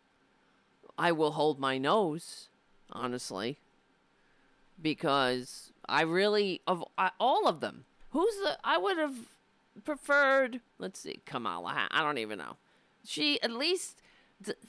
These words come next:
d-, see, he just seems like a sociopath to me. There's something not, it's not even just that. If it was just the sociopathy,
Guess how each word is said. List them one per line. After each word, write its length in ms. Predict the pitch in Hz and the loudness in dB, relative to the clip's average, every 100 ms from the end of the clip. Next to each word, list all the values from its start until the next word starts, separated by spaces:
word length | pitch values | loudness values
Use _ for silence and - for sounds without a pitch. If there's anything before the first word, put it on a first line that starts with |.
| - | -8
d-, 140 | 269 - | -8 -8
see, 220 | - 285 | -6 -6
he 200 | 240 311 | -2 -4
just 220 | - 320 | -4 -6
seems 340 | - 277 277 247 | -6 -4 -2 -4
like 120 | 233 | -4
a 40 | |
sociopath 840 | 208 - 240 254 214 160 160 78 - | -4 -2 -2 -2 -4 -6 -6 -8 -10
to 80 | 98 | -14
me. 240 | 87 50 - _ _ _ _ _ _ _ _ - | -14 -14 -18 _ _ _ _ _ _ _ _ 0
There's 220 | 196 196 | 2 2
something 540 | 214 254 269 269 226 | 2 0 0 0 2
not, 280 | 214 220 214 - | 4 4 2 0
it's 160 | 254 | 0
not 220 | 294 302 - | 2 0 0
even 340 | 277 254 233 202 | -4 -2 -2 0
just 340 | 202 208 - | -2 -4 0
that. 280 | 254 339 214 - | 4 4 4 2
If 140 | 320 | 2
it 120 | 349 | 2
was 200 | 339 262 | 2 0
just 380 | 220 339 381 - | 0 2 2 0
the 60 | 311 | -4
sociopathy, 1040 | - 285 285 262 254 254 - 180 78 | 2 4 4 2 4 4 0 -6 -8